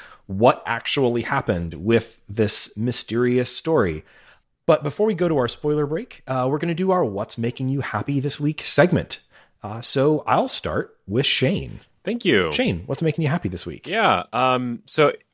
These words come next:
Speaker 2: th-, it was a tough week to really roll into things that are making me happy because,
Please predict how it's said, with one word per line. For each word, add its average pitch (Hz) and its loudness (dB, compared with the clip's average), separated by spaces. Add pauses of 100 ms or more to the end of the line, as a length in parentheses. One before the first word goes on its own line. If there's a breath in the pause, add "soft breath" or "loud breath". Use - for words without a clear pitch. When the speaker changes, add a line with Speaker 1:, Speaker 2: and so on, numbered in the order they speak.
(240)
Speaker 2:
th-, 160 2
it 156 0
was 156 0
a 143 -2
tough 202 0
week 160 -2
to 120 -4
really 120 -2
roll 117 2
into 110 0
things 110 -4
that 110 -2
are 107 2
making 104 -2
me 156 -2
happy 98 -2
because, 92 0